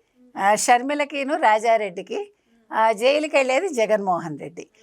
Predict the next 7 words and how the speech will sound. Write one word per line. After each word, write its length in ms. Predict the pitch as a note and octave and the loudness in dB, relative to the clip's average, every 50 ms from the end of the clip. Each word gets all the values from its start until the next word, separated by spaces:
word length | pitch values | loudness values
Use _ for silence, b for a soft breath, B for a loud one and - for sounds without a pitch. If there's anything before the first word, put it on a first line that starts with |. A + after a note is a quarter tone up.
| b b - - | b b -8 0
So, 100 | C#4+ C#4+ | 0 0
జగన్మోహన్ 680 | D4 A#3 G#3 G#3 G#3+ B3 C4 D4 D4 D4 D4 D4+ C#4+ C4+ | 0 0 -4 -4 -2 -2 0 0 0 0 0 0 0 -2
రెడ్డి 160 | C4+ C#4 D#4+ | -2 -4 -4
చాలా 500 | D4+ - B3 A3+ A3 A#3+ B3+ C#4 C#4+ D4 | -2 0 2 2 4 4 4 4 4 4
తెలివిగా 440 | D4+ D4 B3+ A3+ A#3+ C4 C4+ C4+ D4 | 2 0 -2 -2 -2 -4 -2 0 0
ఎత్తులేస్తున్నాను 800 | C4+ A3+ A3 A3 C#4 C4 C4 B3+ A#3 A#3+ - A#3+ A3+ A#3 A3+ G#3+ | 0 -2 -2 -4 -4 -2 -2 -2 -2 -4 -8 -6 -4 -2 -2 -2
అనుకుంటున్నాడు. 800 | G#3 G3 F#3+ A3+ A3 G#3 A3+ G3+ G3+ G#3 G3 F#3+ G3 D4+ G4+ G4+ | -4 -4 -6 -8 -8 -8 -8 -6 -4 -4 -2 0 0 0 -2 -2